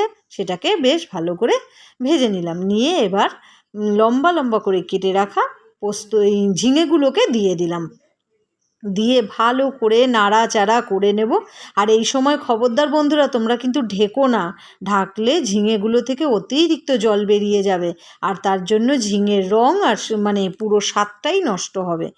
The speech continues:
নুন আর হলুদ দিয়ে ঢাকা খোলা অবস্থায় এইভাবেই তোমরা অনবরত নাড়াচাড়া করে ভাজতে থাকবে। তাতে ঝিঙের রংটা খুব সুন্দর থাকবে আর অতিরিক্ত জলটা বেরোবে না, ওদিকে জল টেনেও যাবে। এইভাবে একবার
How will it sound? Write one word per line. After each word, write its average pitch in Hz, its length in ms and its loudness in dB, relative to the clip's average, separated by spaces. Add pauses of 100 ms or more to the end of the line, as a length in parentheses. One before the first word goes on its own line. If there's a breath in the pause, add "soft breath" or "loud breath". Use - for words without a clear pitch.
(320 loud breath)
নুন 226 420 0
আর 277 140 2
হলুদ 254 500 0
দিয়ে 202 260 0 (680 loud breath)
ঢাকা 196 480 -2
খোলা 240 440 0
অবস্থায় 247 560 -2
এইভাবেই 220 540 0
তোমরা 214 300 0 (120)
অনবরত 180 540 -2 (120)
নাড়াচাড়া 190 560 0
করে 226 260 0
ভাজতে 196 440 0
থাকবে। 170 400 -6 (600 soft breath)
তাতে 214 320 0
ঝিঙের 226 480 0
রংটা 202 380 0
খুব 294 260 -4
সুন্দর 240 440 0 (100)
থাকবে 302 340 -2 (200)
আর 226 160 2 (140)
অতিরিক্ত 294 520 -4 (120)
জলটা 190 420 0
বেরোবে 190 360 0
না, 254 120 0
ওদিকে 226 280 0
জল 208 300 2
টেনেও 190 460 0
যাবে। 160 280 -6 (360 loud breath)
এইভাবে 233 400 2
একবার 262 340 0